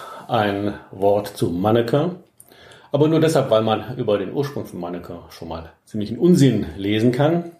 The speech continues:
Angeblich soll ja unser rheinisches Männchen oder Mannequin auf französisch Mannequin zurückgehen. Das ist Kokolores, es ist genau andersherum. Das Männchen oder Mannequin,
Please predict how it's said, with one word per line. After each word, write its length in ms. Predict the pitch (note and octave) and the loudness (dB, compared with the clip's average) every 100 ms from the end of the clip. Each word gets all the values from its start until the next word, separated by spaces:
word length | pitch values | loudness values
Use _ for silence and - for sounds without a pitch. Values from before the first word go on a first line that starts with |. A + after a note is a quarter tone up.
| _ _ - - - | _ _ -20 -20 -2
Angeblich 580 | C#3 D3 C#3 C#3 C3+ - - | 2 4 4 2 0 -4 -2
soll 260 | G#2+ A2 | 2 2
ja 360 | A2+ A2+ A2+ A2+ | 2 0 -2 -6
unser 460 | G#2+ G2+ G2+ - - | -6 -2 -2 -4 -8
rheinisches 680 | - F#2 G#2 G2+ - F#2 - - _ G2 | -6 -4 -4 -4 -6 -6 -8 -16 _ -4
Männchen 640 | G#2 A#2+ A#2+ B2 A2+ G#2+ A2 | 0 0 2 0 0 -4 -6
oder 340 | G2 F2+ F2 F2+ | -4 -4 -4 -4
Mannequin 680 | F2+ A#2+ C3 C3 G#2+ E2+ - - - | 2 4 4 2 0 -2 -10 -20 -16
auf 400 | - G2+ G2+ - | -4 0 0 -4
französisch 500 | - F#2+ - G#2+ G#2+ | -8 -6 -4 -6 -4
Mannequin 400 | G2 F#2+ F#2 F2+ | -4 -2 -4 -6
zurückgehen. 540 | E2 E2+ G2 G2 D#2 - - | -6 -2 0 0 -4 -8 -8
Das 180 | - G2+ | -2 2
ist 220 | A#2 - | 2 0
Kokolores, 580 | - - F2+ G2 A#2 - - | -6 -6 0 2 4 2 -6
es 120 | - | -10
ist 240 | - G#2+ - | -8 -8 -6
genau 200 | D#2+ D#2 | -6 -4
andersherum. 600 | G2 G#2 G#2 G#2 G#2 - - - - - | -2 0 2 2 0 -4 -14 -16 -18 -12
Das 360 | - E2+ - - | -6 -6 -6 -12
Männchen 840 | F2 E2+ F2 G#2 C#3 C3+ F#2 F2+ - | -10 -10 -2 2 4 4 0 -2 -8
oder 400 | F#2+ F2 D2+ - _ _ - | -4 -4 -4 -10 _ _ -4
Mannequin, 560 | G2+ A#2+ B2+ A2 F#2+ | 2 2 4 0 0